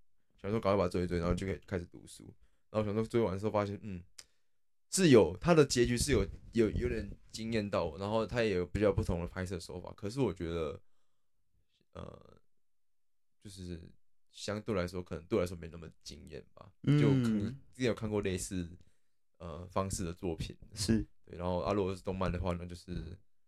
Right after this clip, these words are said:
Speaker 1: 《路人超能一百》啦，这超好看的。
Speaker 2: 哦，超多人最近，就是
Speaker 1: 超级好看。
Speaker 2: 我好多朋友都推荐这个哦。
Speaker 1: 还有听说另外一部足球的还蛮好看的，蓝色监狱还是什么的。
Speaker 2: 嗯。
Speaker 1: 那部听说我没看。
Speaker 2: 也是在 Netflix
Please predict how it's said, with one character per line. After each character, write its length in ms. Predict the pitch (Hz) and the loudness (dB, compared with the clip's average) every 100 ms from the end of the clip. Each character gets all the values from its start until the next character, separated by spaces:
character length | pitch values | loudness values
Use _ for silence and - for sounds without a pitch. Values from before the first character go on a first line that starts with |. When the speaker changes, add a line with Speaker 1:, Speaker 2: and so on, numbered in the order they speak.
| _ _ - | _ _ -2
Speaker 1:
《路 120 | 98 | 0
人 140 | 85 | 0
超 160 | - 95 | -2 -2
能 120 | 90 | 0
一 80 | 95 | -2
百》 120 | 82 50 | -4 -6
啦， 160 | 53 92 - - | -10 -14 -16 -14
这 80 | 95 | -12
超 200 | - 87 | -4 -4
好 60 | 78 | -4
看 160 | - | -8
的。 60 | 73 | 0
Speaker 2:
哦， 140 | - 185 | 4 4
超 220 | 208 214 | 6 12
多 160 | 220 | 12
人 120 | 202 156 | 12 12
最 100 | 170 | 6
近， 300 | 175 160 - - | 6 0 -2 2
就 100 | 196 | 8
是 180 | 185 147 | 10 10
Speaker 1:
超 60 | |
级 60 | - | 6
好 100 | 85 | 0
看。 140 | - | 2
Speaker 2:
我 40 | 156 | 8
好 180 | 143 | 8
多 120 | 131 151 | 8 8
朋 120 | 147 | 6
友 60 | 113 | 6
都 140 | 113 | 4
推 180 | - 117 | 2 0
荐 160 | 110 | 0
这 120 | 95 - | -4 -8
个 160 | - | -6
哦。 260 | - - 147 | -4 -4 0
Speaker 1:
还 60 | 139 | 4
有 60 | 127 | 4
听 140 | 127 | 4
说 80 | 117 | 0
另 100 | 117 | 2
外 100 | 110 | 0
一 20 | |
部 200 | 104 101 | 0 -4
足 220 | 87 87 | -6 -12
球 240 | 90 - - | -8 -6 -6
的 100 | - | -8
还 60 | |
蛮 120 | 90 | -8
好 80 | 80 - | -10 -12
看 80 | - | -20
的， 60 | - | -12
蓝 260 | 95 98 | -8 -6
色 360 | 113 165 135 110 - - - _ | -6 -2 -2 -2 -8 -20 -20 _
监 180 | - 117 | -6 -4
狱 140 | 120 98 | -4 -4
还 100 | 92 | -6
是 60 | |
什 80 | - | -12
么 100 | - | -20
的。 160 | - 110 - | -20 -20 0
Speaker 2:
嗯。 320 | 135 123 113 | 6 6 4
Speaker 1:
那 80 | 123 | -4
部 80 | 113 | -4
听 140 | 113 | -4
说 100 | 101 | -4
我 120 | 76 101 | 2 4
没 120 | 135 | 8
看。 20 | |
Speaker 2:
也 120 | 156 | 8
是 60 | 147 | 10
在 60 | |
Netflix 300 | 131 131 123 | 6 4 0